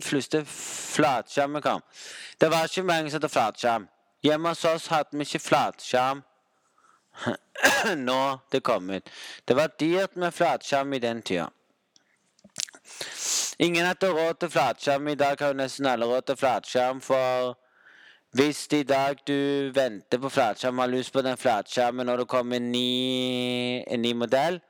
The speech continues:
så på den billige så har du råd til å kjøpe den. Den tida var det klosse-T V som var inn. Mhm.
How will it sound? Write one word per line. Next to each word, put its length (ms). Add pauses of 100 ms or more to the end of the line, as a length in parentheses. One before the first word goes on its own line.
(160)
så 140
på 80
den 240
billige 440
så 100
har 80
du 80
råd 80
til 140
å 60
kjøpe 220
den. 140 (640)
Den 220
tida 220
var 140
det 100
klosse-T 540
V 60
som 200
var 220
inn. 380 (2000)
Mhm. 500